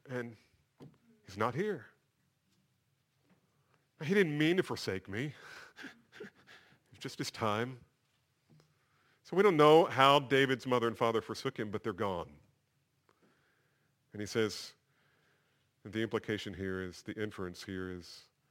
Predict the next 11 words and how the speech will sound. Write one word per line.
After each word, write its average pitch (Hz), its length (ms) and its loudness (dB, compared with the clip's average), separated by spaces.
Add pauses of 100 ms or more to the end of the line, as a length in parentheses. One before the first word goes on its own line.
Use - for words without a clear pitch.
(340)
the 95 60 -14
Lord 107 280 -4
is 92 120 -12
never 98 320 -6
gone. 85 440 -10 (1600)
He 107 80 -12
never 127 200 2
dies. 104 580 -4 (1400)
He 113 60 -8
never 151 220 6
leaves. 127 760 -2